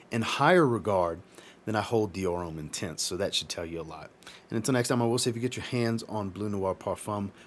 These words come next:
from Narciso Rodriguez and give it a spray now, probably gonna thank me later.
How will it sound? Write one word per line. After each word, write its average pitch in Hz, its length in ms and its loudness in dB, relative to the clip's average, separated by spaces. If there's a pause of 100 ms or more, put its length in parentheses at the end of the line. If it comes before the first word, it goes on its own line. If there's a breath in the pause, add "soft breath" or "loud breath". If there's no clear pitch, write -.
(140 loud breath)
from 92 140 -10
Narciso 87 420 -6
Rodriguez 107 540 -2
and 87 180 -10
give 143 120 -6
it - 20 -10
a 147 40 -6
spray 143 220 -2
now, 139 300 0 (1080)
probably 117 240 -2
gonna 87 160 -6
thank 82 240 -10
me 78 60 -14
later. 78 320 -10